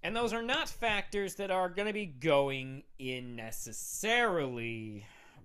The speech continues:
Warner Brothers' favor as we move forward. The problem is, is that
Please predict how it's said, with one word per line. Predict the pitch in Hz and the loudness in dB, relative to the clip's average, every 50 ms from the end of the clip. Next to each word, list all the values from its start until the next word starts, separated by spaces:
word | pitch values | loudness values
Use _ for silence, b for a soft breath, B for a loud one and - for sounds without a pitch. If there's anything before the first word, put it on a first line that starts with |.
| 92 101 | -16 -12
Warner | 113 127 143 156 151 147 143 127 | -10 -8 -6 -6 -6 -6 -6 -6
Brothers' | 123 123 120 123 113 113 113 107 - - - - - - - | -4 -2 -2 -2 -2 -4 -8 -8 -10 -12 -14 -16 -18 -8 -2
favor | - 214 220 226 202 151 127 117 110 110 117 - | 2 2 2 2 0 -2 -2 -4 -4 -6 -6 -8
as | 110 107 104 101 - | -10 -12 -12 -12 -12
we | 104 101 | -12 -12
move | 98 95 95 95 - - - - | -12 -12 -14 -14 -14 -14 -10 -4
forward. | 208 202 185 151 117 101 87 - - - - - - - - - - b b b b b b b b b b b b b b b b b b b b | -2 0 0 0 0 -4 -8 -12 -16 -18 -18 -20 -20 -18 -18 -18 -18 b b b b b b b b b b b b b b b b b b b b
The | 170 | -4
problem | - - 240 302 370 349 285 294 254 214 | 2 4 6 6 6 4 2 0 -2 0
is, | 190 180 180 180 175 160 - - - | 0 0 0 -2 -2 -6 -8 -12 -8
is | 214 190 175 151 - | -6 -6 -6 -4 -2
that | 185 175 160 - | 0 0 0 -2